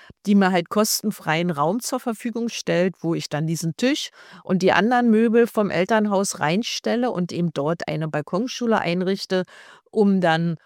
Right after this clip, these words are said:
Betriebsmitglieder und andere Menschen zu schulen. Und, ähm, die Firma hätte den Vorteil gehabt, Nachhaltigkeitspunkte mit mir erfüllen zu können,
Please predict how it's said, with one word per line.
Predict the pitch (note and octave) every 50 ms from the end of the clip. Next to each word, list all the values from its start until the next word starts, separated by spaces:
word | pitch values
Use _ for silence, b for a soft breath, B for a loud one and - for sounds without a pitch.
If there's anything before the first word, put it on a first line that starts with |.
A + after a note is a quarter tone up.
| b b _ _ _ _ _ _ _ _ _ _
Betriebsmitglieder | - D#3+ - - A#3+ C4 B3+ - - - A#3+ B3 B3 - - - G#3+ A#3+ A3+ A3+ A3 G#3+ F#3+ -
und | F3 D#3+ - -
andere | - F3+ G3 G#3+ A3 G#3+
Menschen | G#3 F3+ E3 E3+ F#3+ F3+ - - G3+ F3+
zu | - - G3+ F3
schulen. | - - - G3+ G#3 G#3 G3+ G3+ G3 G3 F#3+ b b b b _ _ _ _ _ _ _ _ _ -
Und, | F3 F#3 F#3+ F#3 F#3 F3 D#3+ - -
ähm, | - D3+ D3+ D3 D3+ D3+ D3+ D3 C#3+ C3+ - _ _ _ _ _ _ _ -
die | F3+ E3
Firma | - - G3+ G3+ G3+ G#3 G3
hätte | F3+ F#3 F3 - F3+
den | F3 E3+ D#3+
Vorteil | - - E3 E3 F3 - - F3 E3 D#3
gehabt, | - D#3 D3+ D#3 D3+ - _ - - b b b b b
Nachhaltigkeitspunkte | - D#3 D#3 F3+ F3+ - - B3+ A3+ A3 A3 - G3+ - - - G3+ G3 - - - - - A#3 A#3 A#3 A3 - G#3+
mit | G3+ G3+ F#3 -
mir | F#3 F#3+ G3 G3+ F#3
erfüllen | - D#3+ - - G3+ G#3 G#3+ G#3
zu | G3+ - G#3 F3
können, | - G3 F#3 F#3+ G3 G3